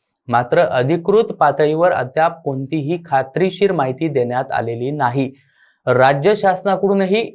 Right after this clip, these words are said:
या प्रकरणात अद्याप अधिकृत प्रतिक्रिया आलेली नाही. तथापि, सहकार विभागाच्या सूत्राकडून मिळालेल्या माहितीनुसार विक्री प्रक्रिया बँकेमार्फत झाल्यानं कायदेशीर चौकट वेगळी आहे. या प्रकरणात जर शेतकऱ्यांचं हित बाधित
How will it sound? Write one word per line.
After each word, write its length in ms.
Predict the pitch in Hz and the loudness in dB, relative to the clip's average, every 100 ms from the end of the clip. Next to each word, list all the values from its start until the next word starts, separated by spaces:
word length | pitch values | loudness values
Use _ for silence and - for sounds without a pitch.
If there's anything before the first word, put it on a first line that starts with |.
| - | -4
या 140 | 165 170 | 2 2
प्रकरणात 580 | 170 156 147 131 143 185 - | 4 0 0 -2 0 0 -4
अद्याप 440 | 156 160 180 127 - - | -6 0 2 2 0 -8
अधिकृत 560 | 139 147 196 196 214 214 | -4 0 2 2 0 0
प्रतिक्रिया 600 | - 165 165 202 165 160 165 | -2 0 0 0 2 2 2
आलेली 300 | 175 180 151 | 2 2 0
नाही. 200 | 120 95 _ - _ _ | -2 -8 _ -20 _ _
तथापि, 380 | 127 123 208 131 127 - _ _ | -2 2 2 2 -8 -12 _ _
सहकार 480 | - 156 160 202 226 | 0 2 4 4 4
विभागाच्या 640 | 180 160 147 147 143 196 | 4 2 2 2 0 -2
सूत्राकडून 680 | 196 - - 208 208 151 151 | -2 -6 2 2 4 2 0
मिळालेल्या 440 | 151 143 143 147 | -2 -4 -2 -2
माहितीनुसार 720 | 143 120 139 190 160 127 131 131 | -2 -2 -2 -2 -4 -4 -6 -4
विक्री 400 | 123 139 160 190 | -4 -4 -2 0
प्रक्रिया 520 | 175 139 123 131 143 | 0 -2 -2 0 0
बँकेमार्फत 720 | 123 117 123 190 185 165 156 | 0 -4 0 2 4 2 2
झाल्यानं 500 | 147 120 120 180 127 110 - _ _ | -2 0 2 2 0 -4 -14 _ _
कायदेशीर 540 | 143 139 160 196 196 208 | 2 2 4 0 0 -4
चौकट 480 | 208 151 139 151 151 | 0 0 2 -2 0
वेगळी 360 | 160 151 135 | -2 2 2
आहे. 180 | 110 101 - _ _ _ | 0 -2 -12 _ _ _
या 160 | 156 208 | 2 2
प्रकरणात 640 | 226 185 175 160 143 156 | 4 2 2 0 0 -2
जर 220 | 151 165 | 0 0
शेतकऱ्यांचं 680 | 165 139 131 165 160 170 175 | 0 -4 -2 -2 -2 0 0
हित 220 | 139 160 | 0 0
बाधित 360 | 175 151 143 156 | 0 2 0 -2